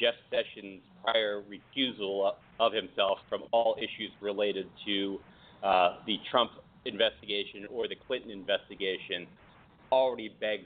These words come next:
that question whether or not he already v-, violated his own recusal. But as far as the F B I goes, it's unclear at the moment whether or not they're con-, able to continue functioning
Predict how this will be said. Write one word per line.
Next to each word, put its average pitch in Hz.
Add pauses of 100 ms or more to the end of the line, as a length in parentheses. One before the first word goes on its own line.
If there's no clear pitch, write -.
(120)
that 90
question 98
whether 101
or 95
not 92
he 104
already 98
v-, - (140)
violated 98
his 98 (100)
own 98
recusal. 87 (680)
But 113 (120)
as 120
far 165
as 135
the 123
F 117
B 110
I 147
goes, 85 (300)
it's 117
unclear 147
at 78 (140)
the 101
moment 90 (180)
whether 127
or 120
not 101
they're 101
con-, 107 (280)
able 135
to -
continue 98 (120)
functioning 92